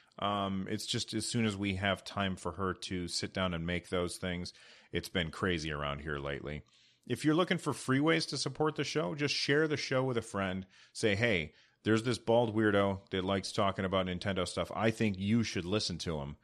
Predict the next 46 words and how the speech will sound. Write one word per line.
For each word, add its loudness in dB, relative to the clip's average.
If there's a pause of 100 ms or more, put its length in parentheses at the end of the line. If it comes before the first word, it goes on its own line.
(320)
And 0
then 2
s-, -6
stick -4
the 2
earbuds 4
in 2
their 2
ears 0
and -6 (280)
make 4
'em 2
listen. 0 (200)
I -10
bet 0
you -2
they'll 2
enjoy 0
it. -10 (360)
Just, -14
you -4
know, -8
don't -6
be -10
too, -6 (120)
too, -4 (180)
too -6
mean. -6 (680)
Um, 2
you 0
can 2
also 2
review 4
the 2
show 2
on 2
Apple -2
Podcasts. 0
We're 2
all 4
out 6
of 2
reviews -2
to -6
read, -2 (400)
so 2